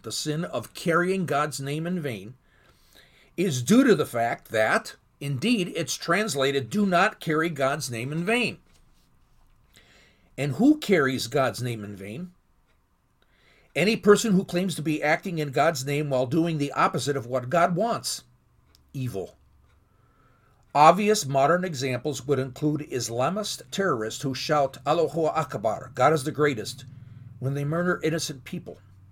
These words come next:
Or a priest, or any other clergy, who, utilizing the respect engendered by their clerical status, molests a child. There is little question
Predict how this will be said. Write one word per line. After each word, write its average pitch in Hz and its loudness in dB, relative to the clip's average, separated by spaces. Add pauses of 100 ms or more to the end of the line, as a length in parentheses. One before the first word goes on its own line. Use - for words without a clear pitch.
(920)
Or 180 8
a 175 6
priest, - 0 (400)
or 156 6
any 262 2
other 120 4
clergy, 104 -6 (540)
who, 226 6
utilizing 208 4
the 147 -2
respect - 0
engendered 143 0
by 151 6
their 127 -4
clerical 175 -2
status, - -6 (1400)
molests 127 -4
a - -10
child. 120 -8 (1700)
There 156 0
is 131 0
little 185 4
question 147 -2